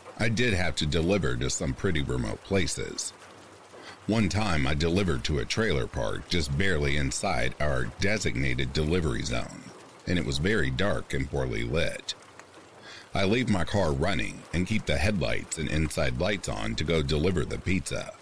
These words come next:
Upon returning to my car, I sit down in the driver's seat and look up to see a creepy old man standing less than three feet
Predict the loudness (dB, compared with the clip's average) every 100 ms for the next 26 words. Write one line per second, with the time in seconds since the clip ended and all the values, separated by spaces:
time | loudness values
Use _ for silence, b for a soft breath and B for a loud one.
0 | -20 -20 -20 -20 -8 -4 0 2 4 4
1 | 4 4 4 2 2 0 -2 0 2 2
2 | -2 -6 -12 -20 -20 B B B -2 0
3 | -2 0 2 4 4 2 2 2 2 0
4 | 0 0 -2 -2 -2 0 2 0 0 -2
5 | -2 -4 0 0 0 -2 -2 0 2 2
6 | 0 0 0 0 0 -4 -6 -4 0 0
7 | 0 -2 -4 -2 -2 -2 -4 -4 -2 -2
8 | -2 -2 -2 -2 -8